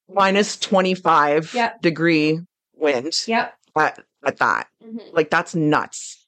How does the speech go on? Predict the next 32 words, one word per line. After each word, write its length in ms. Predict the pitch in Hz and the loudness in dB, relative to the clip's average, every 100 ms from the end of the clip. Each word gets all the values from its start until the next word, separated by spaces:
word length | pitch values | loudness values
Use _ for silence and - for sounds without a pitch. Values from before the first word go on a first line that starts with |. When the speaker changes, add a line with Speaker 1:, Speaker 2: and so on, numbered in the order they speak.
| _ _ - | _ _ -8
Speaker 1:
I 40 | |
can't 180 | - 190 | -2 -2
even 140 | 175 | 0
imagine 420 | 151 139 143 147 170 | 0 2 0 0 0
how 140 | 214 | -2
<laughs> 20 | |
fast 360 | - - - - - - | -4 -8 -8 -12 -20 -4
it 120 | 220 | 0
is. 260 | 196 233 - - - _ _ _ _ _ | 2 2 -2 -20 -20 _ _ _ _ _
So 340 | - 349 320 | -10 0 4
overall, 460 | 294 339 233 190 196 | 4 4 6 6 4
a 80 | 202 | 4
really 280 | 196 226 226 | 2 4 2
fucked 400 | - 208 196 185 | 2 0 2 0
up 200 | 175 - | 0 -2
situation. 840 | 170 156 170 156 139 - 131 135 | -6 -2 2 4 2 2 0 0
Speaker 2:
Yep. 240 | 254 - - - | 0 -2 -4 -2
Speaker 1:
Not 360 | 160 165 185 175 | 2 4 2 2
good. 380 | 147 98 - - - - _ _ | 0 0 -6 -12 -14 -20 _ _
So 180 | - 175 | 0 4
I 40 | |
wonder 200 | 175 208 | 4 2
how 120 | 208 | 0
many 180 | 180 - | 0 -2
casualties 560 | - - 165 208 143 131 | -4 -6 -6 -4 -6 -2
there'll 140 | 123 | -4
be. 280 | 131 101 127 | -4 -8 -6
I 80 | 139 | -2
mean, 160 | 147 143 | 0 0
I 140 | 127 | 0
know, 240 | 147 101 143 | 0 -2 -2
but 300 | 113 101 | -2 -2